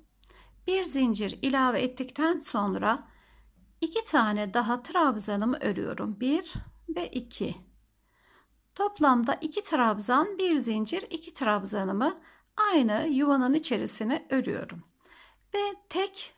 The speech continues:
kabartılı trabzanımı yandan giriş yaparak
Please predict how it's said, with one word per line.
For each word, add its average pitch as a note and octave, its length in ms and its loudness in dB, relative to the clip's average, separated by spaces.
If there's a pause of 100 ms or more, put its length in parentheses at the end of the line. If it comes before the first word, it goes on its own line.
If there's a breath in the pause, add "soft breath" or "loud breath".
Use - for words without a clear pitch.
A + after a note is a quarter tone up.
kabartılı A#3+ 720 4
trabzanımı G3 680 0
yandan B3+ 880 4
giriş D4+ 420 -2
yaparak C4 640 0